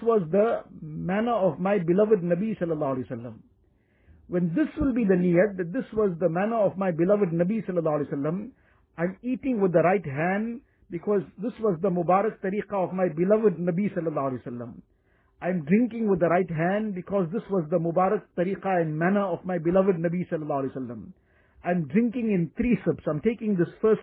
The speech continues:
small sip, and then another small sip, and then the third sip. I'm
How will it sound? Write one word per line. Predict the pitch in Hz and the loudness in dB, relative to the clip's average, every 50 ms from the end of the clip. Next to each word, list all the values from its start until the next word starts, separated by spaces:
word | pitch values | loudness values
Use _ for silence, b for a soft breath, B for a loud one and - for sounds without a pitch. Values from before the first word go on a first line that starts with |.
| - - - | -4 -10 -4
small | 196 202 196 180 - - | 0 2 2 2 2 0
sip, | 156 - - - - - B B B B B B B B | -2 -2 -4 -8 -14 -16 B B B B B B B B
and | 151 165 170 | -4 0 2
then | 214 214 214 | 2 2 4
another | 202 196 202 208 196 - - | 4 4 4 4 2 0 0
small | 180 175 175 - - | 0 -2 -2 0 0
sip, | 170 160 - - - - | -2 -2 -2 -4 -14 -12
and | 165 165 160 175 | -10 -4 0 2
then | 220 226 | 2 4
the | 214 208 | 4 2
third | - - 202 196 175 - - | 0 2 0 0 0 0 0
sip. | 170 160 - - _ _ _ _ _ _ _ _ _ _ - | -2 -2 -2 -4 _ _ _ _ _ _ _ _ _ _ -8
I'm | 165 180 175 151 147 139 | -6 -6 -6 -6 -8 -12